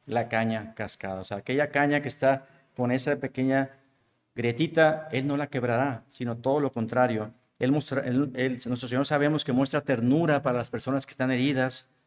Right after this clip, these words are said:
muestra compasión, cuidado. Él no destruye ni aplasta a aquella persona que está sufriendo y tiene cargas.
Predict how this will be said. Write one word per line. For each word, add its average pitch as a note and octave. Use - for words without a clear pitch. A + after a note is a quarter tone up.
muestra C3+
compasión, B2+
cuidado. A#2+
Él E3+
no F#3+
destruye E3+
ni D3+
aplasta B2+
a A#2+
aquella C3
persona C3
que C3
está -
sufriendo B2+
y B2
tiene B2+
cargas. A#2+